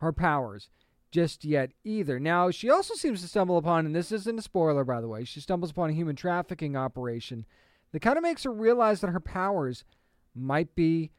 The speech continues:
her true destiny. And that is right there in the description of the book, so that's not a huge spoiler, and I won't ruin anything that happens and what she finds out.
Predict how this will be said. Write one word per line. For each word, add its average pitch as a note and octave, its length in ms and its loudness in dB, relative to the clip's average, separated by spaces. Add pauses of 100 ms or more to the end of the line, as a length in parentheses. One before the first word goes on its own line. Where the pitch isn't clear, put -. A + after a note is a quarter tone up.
(300)
her F3 180 0
true F3 500 0
destiny. A#2+ 920 -2
And C#3+ 200 -6
that D#3+ 200 -2
is C#3+ 300 -4
right D3 240 2
there D3 160 2
in C3+ 120 -2
the B2+ 60 -6
description B2+ 460 -6
of C3 80 -6
the B2+ 60 -6
book, C#3+ 240 0
so C3+ 180 -2
that's C3 400 -4
not C3+ 220 -4
a - 20 -6
huge B2 220 -6
spoiler, C3+ 580 0
and C#3 160 -4
I B2+ 60 -4
won't D3+ 260 -4
ruin D#3 240 0
anything C#3 500 -4 (600)
that C#3 180 0
happens C#3 720 -4 (720)
and D3+ 160 -4
what C#3+ 180 -2
she D3 160 -6
finds B2 380 -6
out. D3+ 300 0